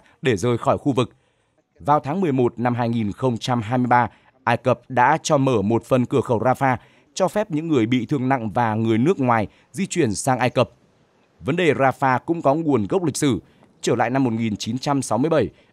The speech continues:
Israel đã gây chiến với Ai Cập, nước đã kiểm soát Gaza từ năm một nghìn chín trăm năm mươi bảy, và Jordani, nước kiểm soát khu vực bờ Tây của người Palestine từ năm một nghìn chín trăm năm mươi.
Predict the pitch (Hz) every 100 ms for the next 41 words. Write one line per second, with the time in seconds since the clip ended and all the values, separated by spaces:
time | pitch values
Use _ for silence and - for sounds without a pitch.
0 | - 135 123 131 123 117 131 135 - 120
1 | 123 120 127 127 123 - _ _ _ 95
2 | 135 196 135 123 151 165 101 - 151 131
3 | 117 127 107 - - 131 143 120 117 113
4 | - 117 127 131 123 117 120 104 - _
5 | _ - 85 113 98 113 151 143 131 135
6 | - _ _ 139 196 190 147 104 165 196
7 | 165 127 - 120 113 135 131 - 113 101
8 | 110 104 117 131 160 151 131 - _ -
9 | 139 127 147 156 110 113 107 95 107 127
10 | 151 131 120 123